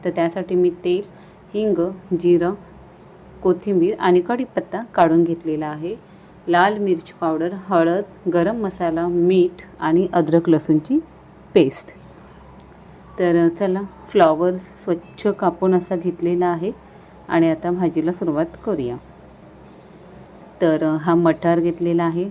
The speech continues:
टोमॅटो घेतलेला आहे, कांदा कापून घेतलेला आहे. आता हा फ्लॉवर व्यवस्थित साफ करून,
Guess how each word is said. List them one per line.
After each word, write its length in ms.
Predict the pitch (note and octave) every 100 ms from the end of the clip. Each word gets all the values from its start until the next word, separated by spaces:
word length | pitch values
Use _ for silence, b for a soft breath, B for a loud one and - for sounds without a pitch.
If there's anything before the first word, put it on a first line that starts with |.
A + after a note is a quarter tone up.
| -
टोमॅटो 420 | F3 D#3+ E3 E3+ A3
घेतलेला 420 | G3+ F#3+ F#3+ F#3
आहे, 280 | F3+ F3+ G3 - - -
कांदा 340 | E3+ D#3+ D#3+
कापून 340 | F3 E3+ E3+ E3+
घेतलेला 440 | E3 E3 E3 E3
आहे. 260 | F3 E3+ A#3 B B B -
आता 260 | E3+ F3 G3
हा 160 | G3
फ्लॉवर 440 | G#3+ G3+ E3 E3+ F3
व्यवस्थित 640 | F#3 E3 F3 F3+ - G#3
साफ 340 | G3+ F3+ D#3 - -
करून, 220 | F3 F#3